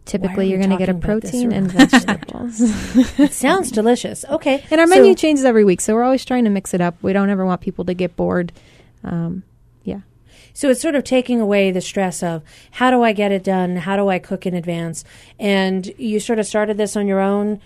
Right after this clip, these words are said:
Speaker 2: started working with friends, and now all of a sudden, fast forward three years, it's your business.
Speaker 1: Yeah, it turned out that there was actually a lot of people who wish they could eat healthy and just don't have the time to do it, whether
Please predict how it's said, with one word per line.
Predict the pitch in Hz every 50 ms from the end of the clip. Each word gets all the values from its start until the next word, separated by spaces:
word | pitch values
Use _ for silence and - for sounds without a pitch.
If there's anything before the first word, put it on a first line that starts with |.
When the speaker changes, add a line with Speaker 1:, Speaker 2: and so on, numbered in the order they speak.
| - _ _ _
Speaker 2:
started | - - - 214 208 196 196 185
working | 185 190 202 196 214 208 202
with | 196 190 -
friends, | - 208 196 196 208 220 208 202
and | 196 190
now | 190 190 190
all | 196
of | 185 190
a |
sudden, | 180 - 196 190 196 190 185 180
fast | - 190 185 180 - -
forward | 196 185 185 185 185
three | - - 190 185
years, | 185 175 175 196 240 - - - _ - - _ -
it's | 214 196 - -
your | 214
business. | 269 330 269 254 202 185 - - - -
Speaker 1:
Yeah, | 233 294 370
it | 285 -
turned | - 262 269 285
out | 285 262 226 -
that | 208 -
there | 214 208 202
was | 208 202 196
actually | 196 208 - - - 214
a | 214 202
lot | 190 180 180 175 180 185
of | 196 190 -
people | - 247 - - 196 180 170
who | 175 185 180 180 180 175 - - _ _ _ -
wish | 175 185 208 226 - -
they | - 226 196
could | - - 180 175
eat | 180 180 175
healthy | 170 175 170 170 - 180 175 170
and | 170 170 170
just | 170 175 170 - - 180 -
don't | 185 175 190 196 - 190
have | 185 - 180 175 165 -
the | 175 170
time | - - 180 175 180 175
to | 170
do | 156 175 190 226 202
it, | -
whether | 175 175 165 170 165 165